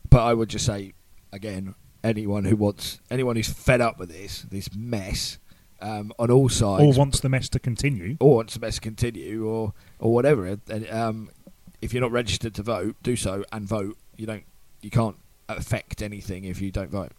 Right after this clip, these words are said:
Speaker 1: So get out there.
Speaker 2: Thanks very much, Hugh. Um,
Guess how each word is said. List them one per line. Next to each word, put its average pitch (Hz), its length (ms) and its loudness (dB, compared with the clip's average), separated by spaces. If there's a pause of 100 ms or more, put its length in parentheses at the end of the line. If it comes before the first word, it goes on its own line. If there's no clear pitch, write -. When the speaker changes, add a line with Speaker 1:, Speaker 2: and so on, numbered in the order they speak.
Speaker 1:
So 90 220 -12 (1080)
get 101 140 -2
out 95 180 -2
there. 87 200 -6 (540)
Speaker 2:
Thanks 127 200 -2
very 127 120 2
much, 127 180 -2
Hugh. 123 160 -2 (600)
Um, 127 460 0